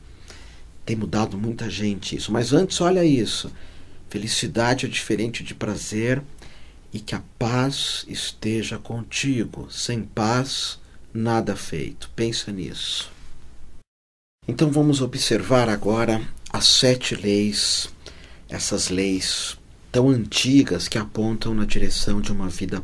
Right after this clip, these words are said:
plena. A primeira lei é chamada lei da potencialidade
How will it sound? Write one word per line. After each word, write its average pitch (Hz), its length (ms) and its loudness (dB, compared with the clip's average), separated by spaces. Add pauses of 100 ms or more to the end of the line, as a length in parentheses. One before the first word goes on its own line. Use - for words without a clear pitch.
(100)
plena. 87 460 -2 (1160)
A - 60 2
primeira 226 340 8
lei 156 240 10
é 165 60 8
chamada 135 480 4
lei 135 260 8
da 131 140 4
potencialidade 127 1300 4